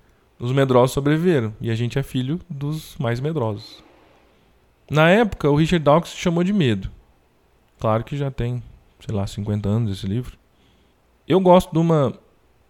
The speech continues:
discriminação nova desse impulso. Eu já chamei lá no meu canal do Telegram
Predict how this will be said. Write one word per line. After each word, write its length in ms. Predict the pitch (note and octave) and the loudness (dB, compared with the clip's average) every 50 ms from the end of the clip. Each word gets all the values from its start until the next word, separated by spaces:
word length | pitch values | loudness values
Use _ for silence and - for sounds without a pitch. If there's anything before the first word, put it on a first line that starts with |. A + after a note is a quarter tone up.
| _ _ _ - | _ _ _ -12
discriminação 760 | - C3 C3+ - - D3+ C#3+ C#3+ C#3+ C#3+ C#3+ - - D#3+ F3+ | -8 -8 -8 -4 -4 -2 0 0 0 0 -2 0 -2 -2 0
nova 340 | F#3 C3+ A2 G#2 G2 F#2+ G2+ | 2 2 2 2 2 0 -2
desse 320 | F#2+ G2 G#2 - - - | -2 -4 -6 -6 -4 -6
impulso. 580 | G2+ G2 - - G2 G#2+ - - - - - - - - - _ _ _ _ _ _ _ _ _ _ _ _ _ _ _ - | -6 -6 -6 -6 -8 -8 -8 -10 -12 -14 -14 -16 -18 -20 -20 _ _ _ _ _ _ _ _ _ _ _ _ _ _ _ -8
Eu 60 | - | -4
já 80 | A2+ B2 | -4 -2
chamei 300 | - C3 A#2+ A#2+ B2 B2 | 0 0 0 2 2 2
lá 120 | A#2+ A2+ | 2 2
no 140 | A#2 A#2+ A#2 | 0 0 0
meu 140 | A#2 A2+ G#2+ | 0 -2 -2
canal 260 | - A#2+ A#2 A2+ A2 | -2 0 0 0 0
do 80 | A2+ G#2+ | 0 0
Telegram 500 | - G#2+ G#2+ G#2 G#2 G#2+ A2+ B2 C#3+ | 0 0 0 2 2 2 2 2 0